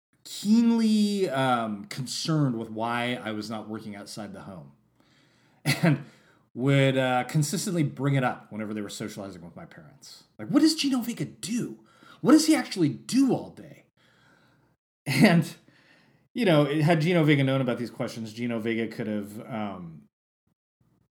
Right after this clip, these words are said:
illuminated for him, you know, the sheer hours spent raising a child, um,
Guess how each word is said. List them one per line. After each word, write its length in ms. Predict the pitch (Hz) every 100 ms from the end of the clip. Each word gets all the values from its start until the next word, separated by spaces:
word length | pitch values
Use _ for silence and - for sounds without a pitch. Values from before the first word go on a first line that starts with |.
| -
illuminated 520 | 208 214 208 180 147
for 140 | 135 127
him, 380 | 117 113 113 - _ _ _ _ _ _ _ _ _ _ _ _ _ _ _ -
you 100 | 170
know, 120 | 180
the 100 | 143
sheer 280 | 143 160 147 -
hours 420 | 127 127 120 117
spent 600 | - - 117 113 - - _ _
raising 320 | 107 113 107 107
a 60 |
child, 560 | 104 113 107 104 104 - _ _ _ _ _ _ _ _ _ _ -
um, 560 | 107 98 85 82 78